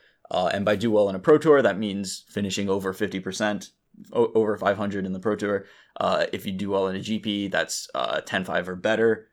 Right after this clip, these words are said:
You get some percentage of a partial invite. Like, ten five gives ten percent of an invite. They really should just call these points. You get, like, ten points, and then you get a qualification at a hundred, but whatever.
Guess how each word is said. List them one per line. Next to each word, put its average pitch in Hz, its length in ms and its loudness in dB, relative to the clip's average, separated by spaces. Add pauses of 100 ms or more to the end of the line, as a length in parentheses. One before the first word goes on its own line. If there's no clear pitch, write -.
(160)
You 101 220 -6
get 110 360 2 (160)
some 107 340 -2
percentage 98 760 -2
of 90 240 2
a 92 60 -4
partial 90 380 0
invite. 76 520 -10
Like, 95 140 -2
ten 101 200 -4
five 95 240 4
gives 95 220 -4
ten 104 220 -4
percent 92 400 -4
of 87 100 -6
an 87 100 -8
invite. 85 540 -8 (240)
They 175 120 6
really 220 180 6
should 117 100 -8
just 117 140 -6
call 101 100 -4
these 92 160 -6
points. - 540 -8 (100)
You - 120 -10
get, 113 120 0
like, 92 140 -2
ten 92 200 -6
points, 92 380 -10
and 95 80 -8
then 87 100 -10
you 90 80 -10
get 80 140 -6
a 78 60 -6
qualification 80 580 -10
at - 100 -8
a - 40 -10
hundred, - 320 -14
but - 240 -12 (340)
whatever. 92 380 -4